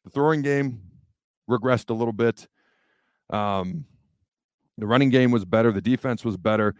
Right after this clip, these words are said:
Taking care of the ball was somehow worse. Uh, I could say that some of the in-game management things were a little bit mind-boggling at time. And maybe those are things that you do in year one or two at Temple and Baylor, and nobody pays attention because, "Oh, Baylor won one game. Okay,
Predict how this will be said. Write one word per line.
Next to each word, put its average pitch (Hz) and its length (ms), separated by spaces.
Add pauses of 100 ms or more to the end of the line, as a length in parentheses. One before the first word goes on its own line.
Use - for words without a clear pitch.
(380)
Taking 151 200
care 147 180
of 139 60
the 123 60
ball 123 460 (240)
was 104 100
somehow 120 280
worse. 113 460 (500)
Uh, 92 180
I 117 120
could 123 160
say 123 160
that 104 160
some 139 160
of 123 40
the 113 140
in-game 131 340
management 123 480
things 135 260
were 107 80
a - 40
little 123 140
bit 113 100
mind-boggling 127 680
at 120 80
time. 131 260 (640)
And 143 80
maybe 214 220
those 190 200
are 156 80
things 139 400
that 113 120
you 123 120
do 131 300
in 110 80
year 127 160
one 123 400 (140)
or 113 120
two 139 300
at 104 80
Temple 123 300
and 104 100
Baylor, 123 260
and 113 60
nobody 117 240
pays 113 220
attention 113 480 (560)
because, 127 520
"Oh, 117 240 (280)
Baylor 110 240
won 107 160
one 104 140
game. 92 240
Okay, 95 300